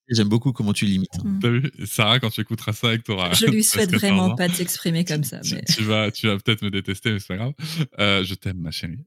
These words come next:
Speaker 1: Et, euh, <laughs> et mais si tu veux, en fait, l'idée, c'est de se dire que l'objectif, hein, faut bien comprendre que mon objectif, c'est de potentiellement développer le compte Instagram, non pas pour gagner plus d'argent, mais pour libérer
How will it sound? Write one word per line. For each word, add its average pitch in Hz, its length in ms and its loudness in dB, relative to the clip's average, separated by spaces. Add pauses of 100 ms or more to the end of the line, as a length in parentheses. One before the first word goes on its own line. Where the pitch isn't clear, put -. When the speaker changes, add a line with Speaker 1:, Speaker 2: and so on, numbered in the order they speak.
Speaker 1:
Et, 113 200 4
euh, 107 180 4
<laughs> 147 1040 -2
et 107 120 4
mais 113 160 0
si - 100 -8
tu - 80 -4
veux, 135 80 0
en 160 80 -2
fait, - 380 -4
l'idée, 117 320 -2
c'est 117 160 -8
de - 40 -10
se 107 120 -6
dire 131 240 -4
que 120 180 -6
l'objectif, 131 540 0
hein, 101 180 -10
faut - 100 -16
bien 113 120 0
comprendre 120 320 -2
que - 80 -4
mon 113 260 2
objectif, 107 560 -6 (640)
c'est 101 320 -2 (160)
de 82 140 -12
potentiellement 127 520 -2
développer 101 300 -4
le 101 80 -6
compte 92 160 -12
Instagram, 104 480 -6 (140)
non 117 180 0
pas 127 100 -2
pour 101 160 -8
gagner 98 380 -2 (100)
plus 98 220 -12
d'argent, 92 320 -4
mais 110 100 -2
pour 85 220 -10
libérer 120 500 0